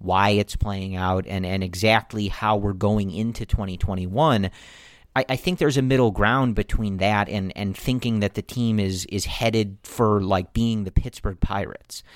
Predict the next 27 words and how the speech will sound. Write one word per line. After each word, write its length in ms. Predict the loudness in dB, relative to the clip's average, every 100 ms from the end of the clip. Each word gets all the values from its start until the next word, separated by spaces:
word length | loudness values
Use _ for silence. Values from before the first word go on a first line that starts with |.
| -20 _ 2
right? 320 | 4 4 2
Like, 160 | -2
I 140 | 2 0
just, 300 | 0 -4 -4
I, 120 | -2 0
I 80 | 0
don't 240 | 0 -2
see 400 | -8 -4 0 2
it 120 | 2
that 200 | 2 0
way, 460 | 2 2 2 0 -2
and 360 | -2 0 0 -2
I 160 | -2 -2
think 380 | -4 -4 -4 -2
that 200 | -4 0
there 220 | 2 4
is 300 | 4 0 -2
a 140 | -4
ver-, 300 | -4 0 0
you 200 | -2 -6
know, 120 | -2 0
there 240 | 2 2
is 120 | 2
a 140 | 2 0
way 440 | 2 4 4 2
for 200 | 0 -4
Jed 540 | -2 2 4 2 0